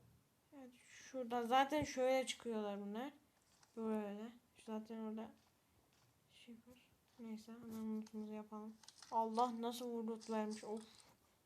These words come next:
Güzel. Severiz.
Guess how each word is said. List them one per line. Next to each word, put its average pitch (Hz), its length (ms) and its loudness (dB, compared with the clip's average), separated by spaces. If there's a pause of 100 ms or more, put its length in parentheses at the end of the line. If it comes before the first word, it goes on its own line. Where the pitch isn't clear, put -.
(500)
Güzel. 220 260 -6 (1700)
Severiz. 214 440 -8